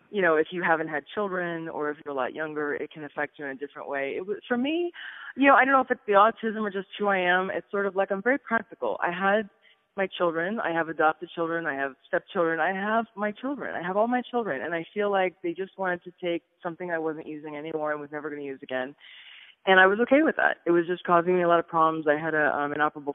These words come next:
fibroid that had to be removed, and they couldn't do it unless they just did the hysterectomy. So, um, I opted, you know, to just, let's just do that and not, and stop playing around. So that was,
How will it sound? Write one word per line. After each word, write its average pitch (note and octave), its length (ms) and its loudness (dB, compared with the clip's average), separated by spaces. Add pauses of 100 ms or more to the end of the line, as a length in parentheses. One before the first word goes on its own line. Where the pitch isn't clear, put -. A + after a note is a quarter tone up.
fibroid C#3 440 2
that B2 180 0 (140)
had C#3+ 120 -10
to - 80 -20
be C#3+ 100 -2
removed, C#3 420 -4
and C3+ 100 -6
they C3 80 -4
couldn't C3+ 280 -12
do C#3 140 -2
it C3+ 80 -2
unless C3 300 -6
they C3+ 120 -6
just A#2+ 180 -8 (180)
did C3+ 100 -6
the C#3 140 -10
hysterectomy. F#3 560 0
So, F3+ 240 6 (760)
um, E3+ 340 6 (160)
I F3+ 140 8
opted, F#3 460 6 (160)
you A3 120 2
know, E3 200 6
to G3 160 -4
just, F#3 280 -2
let's G3 180 4 (100)
just G#3+ 200 -8
do B3 120 -2
that C4 380 2
and F3 120 0
not, F3 240 4
and E3+ 200 -2
stop F3 200 2
playing E3+ 240 2
around. D#3 420 2
So E3 340 4 (100)
that F3+ 120 4
was, F#3 280 2